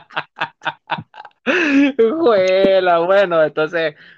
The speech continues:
un saludo muy especial, va, a esas personas que están pasando momentos que, que pues sí, que a todos nos llegan en algún, en alguna fase de, de la vida, pero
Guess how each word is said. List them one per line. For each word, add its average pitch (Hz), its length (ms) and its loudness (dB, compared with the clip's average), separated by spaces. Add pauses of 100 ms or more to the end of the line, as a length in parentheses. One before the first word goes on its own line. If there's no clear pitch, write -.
un 151 120 -10
saludo 170 380 0
muy 175 180 -2
especial, 160 540 -6
va, 123 140 0
a 131 80 0
esas 143 200 -8
personas 139 520 -8
que 95 280 -18 (500)
están - 240 -10
pasando 135 380 -10
momentos 123 580 -6
que, 98 200 -20 (880)
que 127 120 -14
pues 127 200 -10
sí, 196 180 -8
que 170 80 -2
a 147 80 -6
todos 175 220 -4
nos 156 160 -14
llegan 180 340 -6
en 139 200 -12
algún, 147 440 -10
en 135 220 -8
alguna 151 380 -4
fase 156 500 -6
de, 104 320 -12 (100)
de 120 120 -4
la 120 160 0
vida, 156 380 -2
pero 107 360 -12